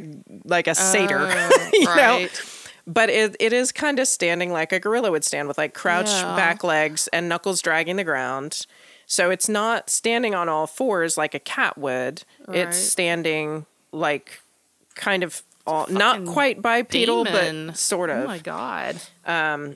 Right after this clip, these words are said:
Speaker 1: <clears throat> and she says it has human-like hands, walks, when it walks on all fours, it, it, it's like a gorilla would walk. And it's dark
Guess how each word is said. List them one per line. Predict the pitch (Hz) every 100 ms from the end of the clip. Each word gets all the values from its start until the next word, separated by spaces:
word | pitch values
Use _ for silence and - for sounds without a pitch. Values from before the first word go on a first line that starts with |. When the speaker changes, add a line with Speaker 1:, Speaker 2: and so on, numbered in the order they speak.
| _ -
Speaker 1:
<clears throat> | 123 - - 208 156 _ _ _ _ _ -
and | 190 170
she | 185
says | 185 165 151
it | 151
has | 160 160
human-like | - 160 170 180 185 -
hands, | 151 147 151 151 160 - -
walks, | 160 160 170 -
when | 165 170
it | -
walks | 147 156 -
on | 175
all | 175
fours, | - 165 160 156 - -
it, | 139 - _ - -
it, | 156 - 135 156 -
it's | 147 -
like | 139 131 131
a |
gorilla | - 143 180 135
would | - 90
walk. | 82 78 - - - - - - - -
And | 196
it's | 190
dark | 160 156 151 156 -